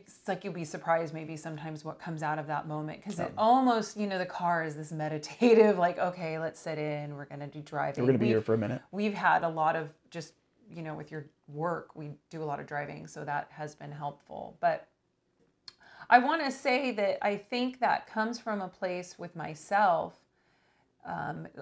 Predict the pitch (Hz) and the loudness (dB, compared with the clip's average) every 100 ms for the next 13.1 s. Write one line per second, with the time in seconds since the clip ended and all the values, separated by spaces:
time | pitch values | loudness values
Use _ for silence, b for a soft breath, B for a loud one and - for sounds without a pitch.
0 | - 175 170 175 185 220 - 180 175 180 | -8 -6 2 8 10 10 8 2 -4 2
1 | 165 185 175 170 151 156 160 160 151 160 | 6 4 2 -4 -2 -2 -4 -6 -8 -8
2 | 151 151 - 147 147 147 - 143 143 - | -6 -6 -6 -8 -8 -10 -4 -4 -4 -10
3 | _ - - 147 147 147 - - - 143 | _ -20 -8 -6 -6 -8 -18 -12 -10 -10
4 | - 147 147 147 _ _ _ _ 151 - | -10 -10 -10 -12 _ _ _ _ -14 -14
5 | - 151 139 - 151 214 214 165 139 135 | -8 -6 -4 -4 -6 -8 -8 -10 -12 -12
6 | 143 139 - 156 147 - _ _ _ _ | -14 -16 -8 -6 -6 -10 _ _ _ _
7 | 175 - _ 156 156 156 175 - 202 190 | -20 -20 _ -8 -8 -6 -8 -8 -12 -10
8 | 151 147 b b 185 175 - _ _ _ | -10 -12 b b -8 -8 -10 _ _ _
9 | _ 190 190 180 220 214 208 196 160 151 | _ -8 -8 -6 -6 -4 -6 -6 -2 -2
10 | 156 156 _ _ _ - 151 156 151 - | -2 -4 _ _ _ -20 -14 -12 -12 -10
11 | 160 - - 160 147 139 147 151 147 151 | -8 -8 -12 -14 -12 -10 -10 -8 -6 -8
12 | - 151 - - 151 151 151 151 156 160 | -12 -14 -14 -12 -10 -10 -12 -14 -10 -10
13 | 170 | -10